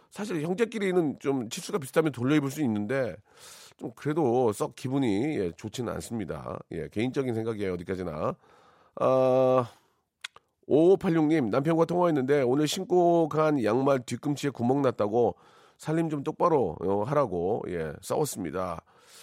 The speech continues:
아, 이거는 양쪽 이야기를 좀 들어봐야 되긴 하겠지만 급하게 신고 나가면서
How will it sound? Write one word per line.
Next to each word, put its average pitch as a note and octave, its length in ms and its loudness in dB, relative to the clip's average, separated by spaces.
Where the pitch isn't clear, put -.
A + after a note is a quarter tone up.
아, - 280 -14
이거는 A#2+ 340 -4
양쪽 C3+ 720 0
이야기를 C3+ 300 2
좀 C#3 140 -6
들어봐야 B2+ 520 2
되긴 A#2+ 240 0
하겠지만 C3 600 0
급하게 D#3 920 0
신고 E3 280 -2
나가면서 C#3+ 960 2